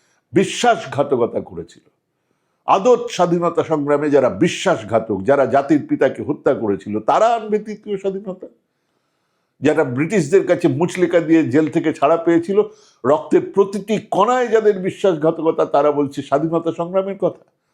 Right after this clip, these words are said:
স্বাধীনতা আনতে ষড়যন্ত্রের দরকার হয়নি, স্বাধীনতা আনতে ভুরি ভুরি মিথ্যে কথা বলার দরকার হয়নি। সেই শহীদদের কথা স্মরণ করুন, যারা ফাঁসি কাটে প্রাণ, প্রাণ দিয়েছেন, যারা জেলে গেছেন, মার খেয়েছেন,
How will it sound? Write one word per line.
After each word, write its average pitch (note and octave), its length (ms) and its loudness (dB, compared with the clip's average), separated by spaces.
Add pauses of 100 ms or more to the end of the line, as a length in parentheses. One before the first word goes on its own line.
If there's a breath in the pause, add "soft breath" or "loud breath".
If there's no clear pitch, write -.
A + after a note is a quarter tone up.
(880)
স্বাধীনতা F#3+ 600 0
আনতে E3 240 -2
ষড়যন্ত্রের C#3+ 640 0
দরকার A2+ 380 2
হয়নি, G#2 300 -2
স্বাধীনতা E3 500 0
আনতে D3 260 0
ভুরি C#3 220 2
ভুরি E3+ 220 2
মিথ্যে F#3+ 380 -2
কথা F#3 200 2
বলার D#3+ 300 0
দরকার B2+ 380 2
হয়নি। G2+ 300 -4 (580)
সেই D3 220 -2
শহীদদের E3+ 500 2
কথা D3 240 0
স্মরণ C#3 360 2
করুন, B2 280 0
যারা A#2+ 340 2 (360 loud breath)
ফাঁসি F3+ 280 -2
কাটে C#3+ 280 2
প্রাণ, C3+ 400 0
প্রাণ D3 340 -2
দিয়েছেন, G2+ 420 -4 (500)
যারা C3 220 4
জেলে F3 340 2
গেছেন, A2 420 0
মার F3 220 2
খেয়েছেন, G#2+ 560 -2